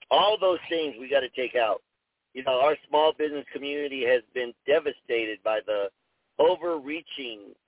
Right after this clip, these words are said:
rules and regulations and the restrictions that this governor did to the state of Colorado. And I'm the former, like you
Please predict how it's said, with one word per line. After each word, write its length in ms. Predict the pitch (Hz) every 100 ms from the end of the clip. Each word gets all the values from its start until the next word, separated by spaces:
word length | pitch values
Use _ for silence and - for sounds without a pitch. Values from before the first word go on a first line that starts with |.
| _
rules 440 | 107 156 165 170 135
and 120 | 143
regulations 840 | 143 143 135 131 143 131 - 117 98
and 100 | 110
the 80 | 110
restrictions 720 | 107 - 139 143 - 113 92 _ _ _ _ _ 120
that 100 | -
this 160 | 151 - 151
governor 520 | 147 135 120 110 110 _ _ _ _ _ _
did 320 | 175 185 120 - _ _ -
to 80 | 131
the 100 | 123
state 160 | 131 117
of 60 | -
Colorado. 520 | 117 110 107 110 123
And 120 | 147
I'm 200 | 208 226
the 80 | 170 -
former, 340 | 160 165 143
like 140 | 123
you 80 | -